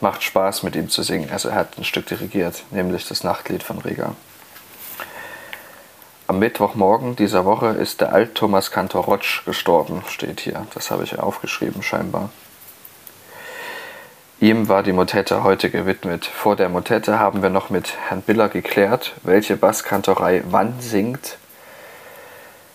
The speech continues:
Das dauert, äh, dass das ein für alle Mal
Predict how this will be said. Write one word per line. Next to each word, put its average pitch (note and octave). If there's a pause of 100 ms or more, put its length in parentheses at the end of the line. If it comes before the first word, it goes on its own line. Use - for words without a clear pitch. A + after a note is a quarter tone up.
(120)
Das -
dauert, G2 (680)
äh, G2+
dass G#2+
das -
ein G#2
für -
alle F#2
Mal F#2